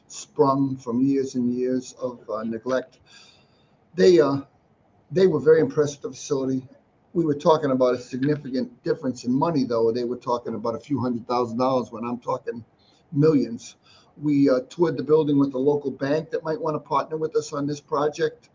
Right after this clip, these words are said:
Um, we're looking to go down the hall to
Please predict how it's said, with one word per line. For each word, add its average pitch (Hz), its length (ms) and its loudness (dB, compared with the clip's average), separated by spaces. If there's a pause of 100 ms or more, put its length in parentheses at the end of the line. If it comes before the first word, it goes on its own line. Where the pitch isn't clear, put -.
(380)
Um, 120 380 -6
we're 135 140 2
looking 139 580 2 (420)
to 135 100 -14
go 135 140 2
down 139 360 2
the 127 80 0
hall 147 560 2
to 117 140 -4